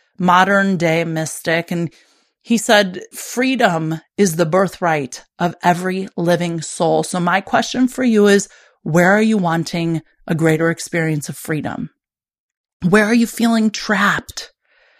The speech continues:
Where are you feeling, like, in the grips of life? Imagine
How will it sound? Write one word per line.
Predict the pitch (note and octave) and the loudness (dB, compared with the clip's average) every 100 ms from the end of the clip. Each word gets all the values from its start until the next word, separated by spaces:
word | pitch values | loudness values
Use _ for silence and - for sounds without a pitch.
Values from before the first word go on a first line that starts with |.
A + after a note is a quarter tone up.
| _ _ _ _ _ _ _ _ _ _ _ | _ _ _ _ _ _ _ _ _ _ _
Where | E3+ F3+ G#3+ A3+ | -2 2 2 4
are | G#3+ | 4
you | G#3 G3 | 4 2
feeling, | - - - G#3 G3 G3 F#3+ | -2 -6 -2 0 2 2 2
like, | F3+ E3+ - - | 2 2 -2 -6
in | F3+ F#3+ F#3+ | 0 4 4
the | F3+ | 2
grips | D3 E3+ F3+ F3+ - - - | 0 2 2 2 -6 -12 -2
of | E3+ | -2
life? | D#3+ D#3+ D3+ C#3+ C#3+ - - _ _ _ _ _ _ _ _ _ _ _ _ - | 0 0 0 -2 -8 -14 -18 _ _ _ _ _ _ _ _ _ _ _ _ 0
Imagine | F#3+ F#3+ F#3 G3 A#3+ G#3 E3+ D3+ C#3+ F3 G#3+ | 2 4 2 2 2 2 0 -2 0 0 -2